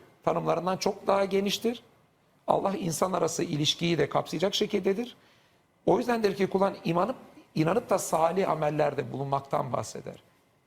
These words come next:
İnanmak bu geri kalanın rasyonel temelidir. İnanmadan yapılan ameller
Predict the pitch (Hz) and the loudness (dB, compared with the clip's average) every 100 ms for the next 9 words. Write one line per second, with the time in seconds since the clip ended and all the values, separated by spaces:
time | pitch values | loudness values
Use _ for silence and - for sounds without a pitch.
0 | _ - 165 185 190 196 254 - - - | _ -2 2 4 2 2 0 -2 -18 -14
1 | - 160 165 214 214 185 185 208 180 165 | -6 0 2 2 2 2 2 0 2 2
2 | 170 - 170 170 151 147 123 120 117 113 | 2 0 0 0 0 -2 -2 -6 -8 -14
3 | - _ _ _ _ _ _ _ _ - | -20 _ _ _ _ _ _ _ _ -2
4 | 170 240 240 196 180 165 156 175 160 135 | 2 2 2 2 2 0 0 2 2 0
5 | - - 151 143 151 208 | -2 0 0 0 0 0